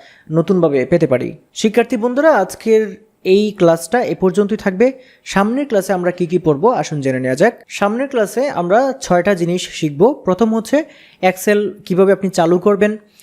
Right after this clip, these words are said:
স্প্রেডশিট জিনিসটা কি সেটা একদম বাস্তবিকভাবে দেখবেন সামনের ক্লাসে, ওয়ার্কশিট জিনিসটা কি সামনের ক্লাসে দেখবেন, ওয়ার্কবুক জিনিস কি,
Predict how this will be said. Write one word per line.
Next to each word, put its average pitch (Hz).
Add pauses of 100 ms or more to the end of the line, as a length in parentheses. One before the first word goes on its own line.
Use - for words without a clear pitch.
(140)
স্প্রেডশিট 202
জিনিসটা 190
কি 214
সেটা 180
একদম 175
বাস্তবিকভাবে 170
দেখবেন 170
সামনের 185
ক্লাসে, 196 (340)
ওয়ার্কশিট 190
জিনিসটা 202
কি 214
সামনের 185
ক্লাসে 185
দেখবেন, 175 (360)
ওয়ার্কবুক 170
জিনিস 190
কি, 196